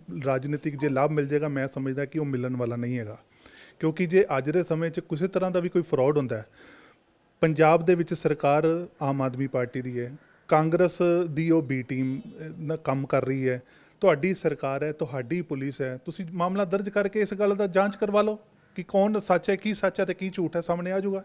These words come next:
ਇਹ, ਸੋ ਕਹਿਣ ਦਾ ਭਾਵ ਕਿ ਜੋ ਇਹ ਆਰੋਪ ਹੈ, ਬਿਲਕੁਲ ਨਿਰਾਧਾਰ ਹੈ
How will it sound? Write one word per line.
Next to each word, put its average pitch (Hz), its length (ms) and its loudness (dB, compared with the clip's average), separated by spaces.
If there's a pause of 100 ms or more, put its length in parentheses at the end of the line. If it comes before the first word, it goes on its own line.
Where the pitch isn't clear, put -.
ਇਹ, 202 100 -14 (560)
ਸੋ 160 320 0 (220)
ਕਹਿਣ 202 220 0
ਦਾ 214 100 2
ਭਾਵ 196 340 4
ਕਿ 196 120 -6
ਜੋ 170 300 2
ਇਹ 202 100 4
ਆਰੋਪ 170 420 2
ਹੈ, 208 160 2 (380)
ਬਿਲਕੁਲ 175 300 -2
ਨਿਰਾਧਾਰ 143 460 2
ਹੈ 220 160 2